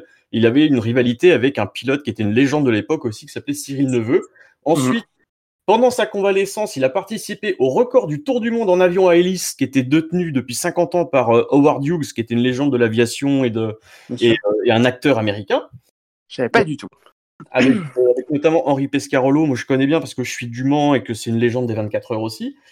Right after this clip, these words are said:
Speaker 2: Bien sûr.
Speaker 1: Et depuis, donc, il a été, euh, il, il était pilote de rallye. Il a, il a gagné le Paris-Dakar en quatre-vingt-douze, mais en voiture cette fois-ci au lieu de la moto.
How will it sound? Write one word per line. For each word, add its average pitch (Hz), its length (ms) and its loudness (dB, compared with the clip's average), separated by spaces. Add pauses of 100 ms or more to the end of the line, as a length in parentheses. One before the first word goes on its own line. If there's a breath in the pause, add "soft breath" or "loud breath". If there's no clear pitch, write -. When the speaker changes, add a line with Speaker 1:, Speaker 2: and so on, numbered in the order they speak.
(120 soft breath)
Speaker 2:
Bien - 80 -18
sûr. - 140 -6
Speaker 1:
Et - 80 0
depuis, 165 400 -2
donc, - 260 0
il 143 120 2
a 135 40 6
été, 165 280 4
euh, 131 180 8
il, 123 240 -4
il 131 160 0
était 123 200 -2
pilote 160 300 0
de 131 80 0
rallye. 120 240 2
Il 175 100 2
a, 127 140 2
il 117 160 2
a 107 380 4
gagné 208 320 2
le 185 140 4
Paris-Dakar 170 480 0
en - 80 -2
quatre-vingt-douze, 170 640 -2
mais 113 80 0
en 110 100 2
voiture 175 500 -2
cette - 180 -10
fois-ci 123 300 -6
au 208 60 -6
lieu 156 100 0
de 120 60 -4
la 123 80 2
moto. 120 420 -2